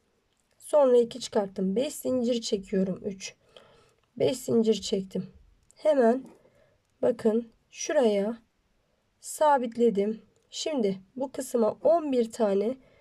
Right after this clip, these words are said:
sık iğne yapıyoruz. Bir, iki, üç, dört, beş, altı, yedi,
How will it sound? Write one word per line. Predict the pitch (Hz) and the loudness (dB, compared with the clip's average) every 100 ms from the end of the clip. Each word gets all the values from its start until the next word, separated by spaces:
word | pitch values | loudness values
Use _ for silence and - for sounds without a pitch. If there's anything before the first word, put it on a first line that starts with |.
| _ _ _ _ | _ _ _ _
sık | - - 277 233 | -18 -12 -8 2
iğne | 233 196 | 2 2
yapıyoruz. | 190 190 190 190 190 | -2 -4 -4 -4 -4
Bir, | 247 233 226 - _ _ _ _ - | 4 4 2 -10 _ _ _ _ -16
iki, | 226 - 220 226 226 _ _ _ _ _ _ _ _ _ _ _ _ _ | -10 0 0 0 -8 _ _ _ _ _ _ _ _ _ _ _ _ _
üç, | 233 220 - - - _ _ _ _ _ _ _ _ _ _ _ _ - | -4 -4 -6 -12 -16 _ _ _ _ _ _ _ _ _ _ _ _ 0
dört, | 220 226 220 - _ _ _ _ _ _ _ _ _ _ _ - | 0 0 -6 -20 _ _ _ _ _ _ _ _ _ _ _ -4
beş, | 202 226 - - - _ _ _ _ _ _ _ _ - - _ _ - | -2 -2 -6 -12 -16 _ _ _ _ _ _ _ _ -20 -20 _ _ -2
altı, | 240 240 226 - 214 226 _ _ _ _ _ _ _ _ - | 0 0 -2 -4 -4 -4 _ _ _ _ _ _ _ _ -2
yedi, | 240 202 208 233 | 0 2 0 -2